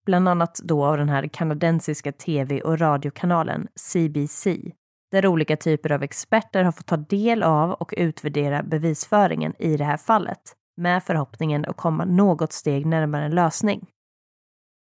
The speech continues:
Och idag finns det fortfarande en belöning på tjugofem tusen dollar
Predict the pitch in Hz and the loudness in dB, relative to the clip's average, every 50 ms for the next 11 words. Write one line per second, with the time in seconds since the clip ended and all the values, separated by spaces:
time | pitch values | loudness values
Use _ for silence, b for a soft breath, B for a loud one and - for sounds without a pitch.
0 | _ _ _ _ _ _ _ _ _ - - 196 196 196 190 214 226 240 233 - | _ _ _ _ _ _ _ _ _ -2 2 4 4 6 6 6 4 4 4 2
1 | 196 170 160 - 160 165 - 175 170 - - - 185 202 202 208 202 190 170 160 | 0 0 0 0 -2 -2 -2 -4 -4 -4 0 2 4 4 6 6 4 4 4 4
2 | 147 147 147 143 151 156 - - 165 - - 156 - - - 185 185 180 175 - | 4 2 2 0 0 -2 -4 -4 -6 -4 -4 -6 -4 0 0 2 2 2 0 -2
3 | - _ - - 190 175 160 156 - - 147 143 143 147 - 180 180 175 165 - | -4 _ -8 -2 -2 0 0 -2 -2 -4 -2 -2 -2 0 0 0 0 0 -2 -4
4 | - - 175 | -6 -6 -8